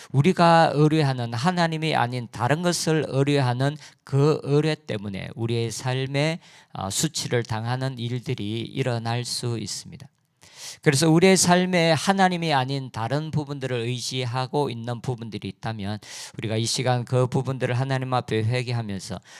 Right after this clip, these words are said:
우리의 삶에 의뢰하는 분이 오직 하나님 한 분뿐이기를 원합니다.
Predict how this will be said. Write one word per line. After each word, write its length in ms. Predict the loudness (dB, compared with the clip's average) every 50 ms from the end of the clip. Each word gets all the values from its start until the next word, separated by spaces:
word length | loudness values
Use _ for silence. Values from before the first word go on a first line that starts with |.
| -14 -6 0
우리의 240 | 4 4 6 6
삶에 680 | 4 2 2 2 2 2 2 0 0 0 0 0 0 -2
의뢰하는 540 | 0 0 2 2 2 2 0 -2 -4 -6 -6
분이 220 | -6 -8 -8 -8 -6
오직 320 | -4 -4 -4 -4 -6 -8
하나님 560 | -8 -6 -6 -4 -2 -2 -4 -4 -4 -6 -6 -6
한 240 | -6 -6 -6 -6
분뿐이기를 800 | -6 -8 -8 -8 -6 -6 -6 -4 -6 -6 -6 -6 -4 -2 -2 -4
원합니다. 600 | -4 -6 -8 -8 -8 -8 -10 -10 -12 -16 -18 -20